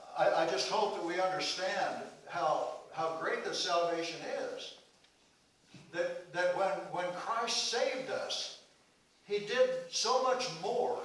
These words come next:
than for us to be forgiven of our sins and have eternal life.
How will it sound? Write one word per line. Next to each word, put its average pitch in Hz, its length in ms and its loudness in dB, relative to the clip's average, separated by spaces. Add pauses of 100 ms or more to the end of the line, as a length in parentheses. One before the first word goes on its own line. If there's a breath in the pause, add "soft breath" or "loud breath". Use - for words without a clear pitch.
(600)
than 165 160 -4
for 165 200 -4
us 175 300 0
to 156 100 -8
be 156 140 -6
forgiven 165 460 -4
of 151 120 -2
our 190 140 2
sins 160 320 -2
and 135 140 -8
have 143 160 0
eternal 135 480 -4
life. - 340 -4